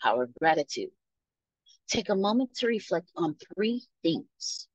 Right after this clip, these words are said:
you're grateful for today. It could be a supportive team, a challenging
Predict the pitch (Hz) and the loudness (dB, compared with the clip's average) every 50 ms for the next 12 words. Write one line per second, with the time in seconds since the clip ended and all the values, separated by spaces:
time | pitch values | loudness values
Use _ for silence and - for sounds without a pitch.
0 | _ _ - - 156 151 139 131 139 165 156 - - - 147 - - - 151 127 | _ _ -2 2 2 2 2 4 4 4 4 4 2 -4 -8 -8 -6 -2 0 0
1 | 113 - - - 165 151 - - - - _ _ _ _ _ _ _ _ _ _ | 0 0 0 0 6 6 6 6 6 2 _ _ _ _ _ _ _ _ _ _
2 | _ _ _ _ _ _ - 208 240 - - 247 185 208 208 190 - - 156 - | _ _ _ _ _ _ 6 6 6 10 8 8 8 10 6 6 6 4 -4 -6
3 | - _ - 160 143 120 - - - - 254 233 226 226 226 226 220 220 220 214 | -6 _ 2 2 2 2 0 -2 -2 2 4 6 6 4 2 0 0 -2 -2 -2
4 | - - 277 - - 254 262 254 254 - - - - | -2 -4 -4 -2 0 0 0 0 -2 -6 -10 -12 -14